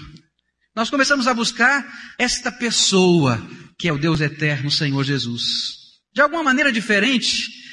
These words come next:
cada um de nós vive essa experiência. Eu tenho certeza que talvez você não saia seguindo estrelas na noite. Com certeza você não tem feito grandes viagens de um lado para o outro, sem saber muito bem por quê. Mas se você olhar para dentro do seu coração,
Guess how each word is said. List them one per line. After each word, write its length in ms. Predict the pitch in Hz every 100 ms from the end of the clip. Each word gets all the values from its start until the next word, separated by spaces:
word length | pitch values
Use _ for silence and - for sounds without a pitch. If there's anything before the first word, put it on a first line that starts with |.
| - -
cada 180 | 240
um 80 | 262
de 80 | 240
nós 220 | 226 240
vive 180 | 214 240
essa 220 | 226 226
experiência. 760 | 196 - 196 185 185 - 117 107 - - -
Eu 120 | 165
tenho 160 | 220 226
certeza 360 | 220 202 214
que 80 | 214
talvez 240 | 190 202 202
você 200 | 190 202
não 100 | 185
saia 420 | - 190 180 139 -
seguindo 360 | - 190 190 190
estrelas 460 | - 180 185 170
na 140 | 151 147
noite. 500 | 151 147 - - - - - _ _
Com 100 | -
certeza 420 | 185 196 185 202 190
você 220 | 190 208
não 100 | 190
tem 140 | 196
feito 240 | 185 185 165
grandes 320 | 175 170 160
viagens 800 | 170 160 170 143 131 - - - - 147
de 80 |
um 80 | 170
lado 240 | 170 175 165
para 100 | 165
o 60 |
outro, 420 | 160 180 175 143 - -
sem 180 | 202
saber 260 | 196 180 190
muito 200 | 185 185
bem 160 | 180 180
por 240 | 175 -
quê. 280 | 165 156 143 - - - _ _ _ 160
Mas 160 | 214
se 60 | 247
você 180 | 247 254
olhar 220 | 240 247
para 160 | 226 208
dentro 200 | 240 175
do 120 | 202
seu 200 | - 214
coração, 540 | 214 190 175 226 240